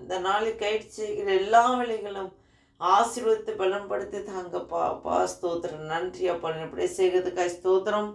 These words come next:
அல்லேலூயா அப்பா, ஸ்தோத்திர கர்த்தாவே, ஸ்தோத்திரம் ஆண்டவரே. அல்லேலூயா. இந்த வீடியோவை கேட்டுக்கொண்டிருக்க, பார்த்து கொண்டிருக்க ஒவ்வொருவரோடும் நீங்க இடைப்படுகிறதுக்காய் ஸ்தோத்திரம் ஆண்டவரே. அல்லேலூயா. ஆண்டவரே அப்பா, எங்கள் பிரயாசத்தெல்லாம் அறிந்திருக்க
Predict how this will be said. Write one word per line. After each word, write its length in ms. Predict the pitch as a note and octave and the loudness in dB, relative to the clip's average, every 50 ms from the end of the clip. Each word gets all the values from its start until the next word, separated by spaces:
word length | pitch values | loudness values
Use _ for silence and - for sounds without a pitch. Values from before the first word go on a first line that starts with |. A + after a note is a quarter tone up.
| - _ _ _ _ _ _ _ _ | -12 _ _ _ _ _ _ _ _
அல்லேலூயா 640 | E3+ F#3 F#3+ G3 G3+ G3 G3 G3+ G3+ G#3 G#3 G#3+ G#3 G3+ G3 | 4 6 6 6 4 2 2 0 -2 0 2 2 2 2 2
அப்பா, 220 | - F#3 G3 G3+ G#3 G#3 G#3 | 0 0 2 4 4 2 2
ஸ்தோத்திர 360 | - - G#3 G3+ F#3+ - G#3 G3+ G3+ - | -2 -4 -4 -4 -4 -4 -6 -6 -6 -6
கர்த்தாவே, 340 | G3+ G#3 - G3+ F#3+ F#3+ G3 - | -8 -4 -4 -2 -2 -4 -6 -8
ஸ்தோத்திரம் 500 | - G#3 G3+ G3+ G3+ A3 G#3 G#3 G3+ G#3 | -6 -6 -4 -4 -4 -4 -4 -4 -4 -4
ஆண்டவரே. 420 | G3+ G3+ G3+ G3+ G3+ G3+ G#3 G#3 G#3 G#3 G#3 - - _ - - _ - | -4 -2 -2 -2 0 0 0 -2 -2 -4 -6 -10 -16 _ -20 -20 _ 0
அல்லேலூயா. 480 | F#3 G3 G#3 G#3 G#3 G3+ G3 G3+ G#3 G#3 G3+ | 2 4 6 6 6 4 2 2 2 0 2
இந்த 140 | F#3+ F#3 F3+ G3+ | 0 0 0 0
வீடியோவை 320 | G#3+ G#3+ A3 A3 G3+ G3 F#3+ - | 4 6 6 6 6 4 0 -2
கேட்டுக்கொண்டிருக்க, 580 | G#3+ G#3 G#3 - - A3+ G3 - E3+ - G3+ F#3+ - G3+ | -2 -2 -2 -4 -4 -4 -4 -4 -4 -6 -6 -6 -4 -4
பார்த்து 200 | F#3+ G3+ - - G#3 | -4 -4 -4 -6 -8
கொண்டிருக்க 340 | G#3 G#3+ G3 G3+ G3+ G3+ G3+ F#3+ F#3 F#3 F#3+ G#3+ | -8 -6 -6 -6 -4 2 4 6 8 8 8 6
ஒவ்வொருவரோடும் 760 | A3+ A#3 A3+ A#3+ B3+ B3 B3 B3 A#3+ A#3+ A#3 A#3 A3+ F3+ D#3+ E3+ | 4 0 0 0 0 2 2 2 2 2 2 2 0 0 -4 -8
நீங்க 180 | F3 F3 F3 F3 E3+ | -10 -8 -6 -6 0
இடைப்படுகிறதுக்காய் 880 | E3 F#3 F#3+ F#3+ F#3+ F3+ F3+ F3 F3+ F3+ F3+ F3+ F3+ F3+ F3+ F3+ E3+ - | 0 0 0 2 2 2 4 4 4 2 2 0 -2 0 -2 -2 -2 -4
ஸ்தோத்திரம் 480 | - F3+ F3 F3 F3 F3+ F3 E3+ E3 E3+ | -4 -2 -2 0 0 0 -2 -4 -4 -6
ஆண்டவரே. 360 | E3 D#3+ E3 E3 E3 D#3+ D#3 - - _ _ _ _ _ _ _ _ _ - | -8 -6 -6 -6 -6 -6 -8 -10 -12 _ _ _ _ _ _ _ _ _ 4
அல்லேலூயா. 640 | F3+ F#3 F#3+ F#3+ F#3+ F3+ F3+ F#3 F#3 F3+ F3+ G3 F#3+ F3+ | 6 6 8 8 6 6 8 8 6 6 6 4 2 2
ஆண்டவரே 460 | F3 F3 F3+ F#3+ F#3 F#3+ F#3+ G3 G3 G3+ G3+ G3+ G3 F3+ | 2 2 0 2 2 2 2 2 0 0 2 2 2 2
அப்பா, 180 | - - F#3+ F#3+ F#3 F3 | 2 0 0 0 0 -2
எங்கள் 260 | E3 E3+ E3+ E3 E3+ - | -2 -6 -8 -8 -8 -6
பிரயாசத்தெல்லாம் 840 | F3 F3+ F#3+ F#3+ G3 G#3 G#3 G#3 - G3 F#3+ - G#3 G3 G3+ G3 G3 | -4 -2 0 2 2 2 2 2 -2 -6 -4 -2 -2 0 0 0 0
அறிந்திருக்க 460 | F3+ F3 F3 F3 F3+ E3+ F3 E3+ F3+ | 0 -2 -4 -6 -6 -4 -4 -2 -4